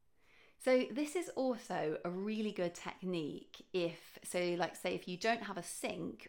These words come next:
or if you do have a sink, but you don't have what's called, uh, a, a trap, a sink trap, which actually is a system of trapping clay as it flows down the sink to prevent it from going down the drain.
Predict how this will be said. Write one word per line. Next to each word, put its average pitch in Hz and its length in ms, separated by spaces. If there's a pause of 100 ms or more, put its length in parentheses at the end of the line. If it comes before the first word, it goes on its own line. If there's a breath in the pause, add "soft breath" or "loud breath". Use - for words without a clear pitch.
or 196 180
if 196 160
you 190 120 (140)
do 285 360
have 175 140
a 165 60
sink, - 580 (360 loud breath)
but - 120
you 185 180
don't 220 240
have 185 380
what's - 200
called, 175 520 (180)
uh, 170 300 (220)
a, 170 80 (440)
a 175 160
trap, - 580
a 185 60
sink - 460
trap, - 560
which 190 200
actually 175 640
is 175 200
a 170 60
system 165 680
of 165 200
trapping - 580
clay 202 540 (300 loud breath)
as 175 160
it - 120
flows 175 520
down 175 200
the 175 80
sink 175 540
to - 80
prevent 170 400
it - 80
from 160 160
going 165 240
down 165 180
the 160 80
drain. 175 480